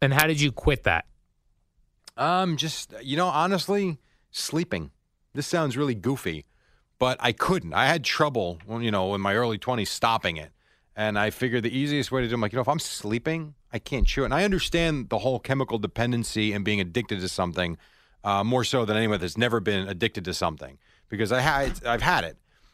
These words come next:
Speaker 2: So I figured one day, if I can just get through the morning, and I knew I could get through a few hours, which I did, I'm gonna go home, my, my day was free, and I'm going to go to sleep. And so I took a Tylenol P M, and I went to sleep at eleven A M, and I woke up at, like, nine o'clock in the evening,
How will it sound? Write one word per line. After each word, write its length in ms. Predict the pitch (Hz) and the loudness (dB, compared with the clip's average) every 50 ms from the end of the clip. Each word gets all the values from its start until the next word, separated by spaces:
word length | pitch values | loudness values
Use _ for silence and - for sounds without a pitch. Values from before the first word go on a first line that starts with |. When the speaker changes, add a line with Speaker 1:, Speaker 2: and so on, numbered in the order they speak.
| _ _ _ - | _ _ _ -6
Speaker 2:
So 140 | - 139 139 | -2 0 0
I 60 | 135 | 2
figured 260 | - 190 208 226 214 | 2 0 2 2 2
one 220 | 190 175 160 147 | 2 2 2 2
day, 400 | 127 123 107 101 95 92 92 90 - | 2 2 2 2 0 -2 -2 -6 -6
if 160 | - 127 - - | -6 -6 -4 -2
I 220 | - 135 165 196 202 | 0 2 2 2 0
can 200 | - 208 202 170 | 0 0 0 0
just 240 | 160 151 107 101 | 0 0 -2 0
get 180 | 98 135 135 - | -2 -2 -2 -2
through 180 | - - 135 120 | -4 -2 0 0
the 60 | 117 | 2
morning, 440 | 113 107 107 95 92 85 71 - - - - _ - | 2 2 2 0 0 -2 -2 -6 -14 -20 -20 _ -6
and 80 | 110 117 | -2 0
I 60 | 139 | 2
knew 140 | 165 180 185 | 2 2 2
I 60 | 170 | 0
could 100 | 135 123 120 | 0 0 -2
get 120 | 135 - | -2 0
through 120 | 123 113 | 0 -2
a 20 | 95 | -2
few 240 | - - - 107 95 | -2 -2 -2 0 2
hours, 360 | 87 80 76 80 80 - - | 2 2 2 0 -2 -6 -8
which 140 | 92 92 - | -6 -4 -2
I 60 | 123 | -2
did, 340 | 131 117 113 98 85 78 73 - | -2 0 0 0 0 0 -6 -6
I'm 120 | - 107 113 | -4 -2 0
gonna 120 | 127 143 | 0 0
go 120 | 143 196 147 | 2 2 2
home, 260 | 120 127 127 127 127 | 2 4 2 2 2
my, 180 | 110 95 92 82 82 | 2 0 -2 -2 -6
my 140 | 87 95 92 | -6 -4 -4
day 220 | 90 87 101 107 | -2 -2 -2 0
was 180 | 117 123 123 - | 0 -2 -2 -4
free, 400 | - - - 110 - 87 87 87 _ _ _ _ _ _ _ _ _ - | -6 -6 -4 -2 -2 -2 -4 -8 _ _ _ _ _ _ _ _ _ -4
and 200 | 104 104 101 101 | -2 0 2 2
I'm 100 | 98 98 | 0 0
going 180 | 95 98 95 85 | 0 -2 -2 -4
to 60 | 78 | -6
go 220 | 76 78 95 98 107 | -8 -4 -2 -2 0
to 60 | 101 | -2
sleep. 360 | - - 95 78 65 _ _ _ _ _ _ _ _ _ _ _ - | -4 -4 -8 -8 -8 _ _ _ _ _ _ _ _ _ _ _ -10
And 100 | 104 104 | -8 -6
so 140 | - - 113 | -2 0 0
I 80 | 107 107 | 0 0
took 180 | - 98 104 | -2 -4 -4
a 60 | 120 101 | -4 -2
Tylenol 440 | - 101 104 113 120 127 139 135 - | 0 2 2 2 2 0 0 -2 -2
P 140 | - 131 104 | -2 -2 0
M, 300 | 87 76 80 87 90 - _ _ _ _ _ _ - | 0 0 -2 -6 -8 -12 _ _ _ _ _ _ -12
and 80 | 85 85 | -8 -6
I 40 | 87 | -2
went 200 | 95 107 104 - | -2 -2 -2 -2
to 80 | 120 110 | -4 -6
sleep 340 | - - 117 113 113 - | -4 -2 -2 -2 0 0
at 40 | 101 | 0
eleven 280 | 92 92 101 107 120 127 | 0 2 2 2 2 2
A 160 | 127 117 107 | 2 2 2
M, 160 | 104 101 101 | 2 2 0
and 80 | 101 90 | 0 -2
I 40 | 95 | 0
woke 240 | 101 113 110 - | 0 -2 0 0
up 120 | 117 98 - | -2 -2 -2
at, 60 | 90 | -2
like, 180 | 92 92 90 80 | -4 -4 -4 -4
nine 340 | 92 92 90 85 104 110 107 | -6 -6 -2 -2 0 -2 -2
o'clock 320 | - - 104 101 95 - | -2 -2 0 0 0 0
in 80 | 95 90 | -2 -4
the 180 | 95 92 90 | -4 -4 -4
evening, 440 | 90 87 78 80 76 71 76 80 80 | -6 -8 -6 -8 -10 -10 -10 -14 -16